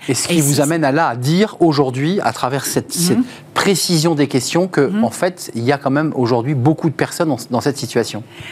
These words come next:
Speaker 2: Il y a un certain nombre de personnes dans cette situation. Euh, il y a à peu près un tiers des collaborateurs qui,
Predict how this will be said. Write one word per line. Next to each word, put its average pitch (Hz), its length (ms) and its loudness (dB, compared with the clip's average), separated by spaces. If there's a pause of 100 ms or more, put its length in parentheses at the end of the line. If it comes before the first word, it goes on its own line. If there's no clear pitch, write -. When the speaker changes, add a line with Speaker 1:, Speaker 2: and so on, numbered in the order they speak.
(140)
Speaker 2:
Il 233 80 6
y 254 80 6
a 285 80 0
un 311 100 -2
certain 311 320 0
nombre 311 200 4
de 240 60 0
personnes 277 300 2
dans 269 100 6
cette 220 220 0
situation. 208 800 0 (420)
Euh, 214 380 2
il 214 220 2
y 220 100 4
a 254 120 2
à 226 180 -2
peu 247 100 -2
près 254 180 0
un 311 180 2
tiers 285 220 0
des 233 120 0
collaborateurs 180 880 0 (460)
qui, 247 380 4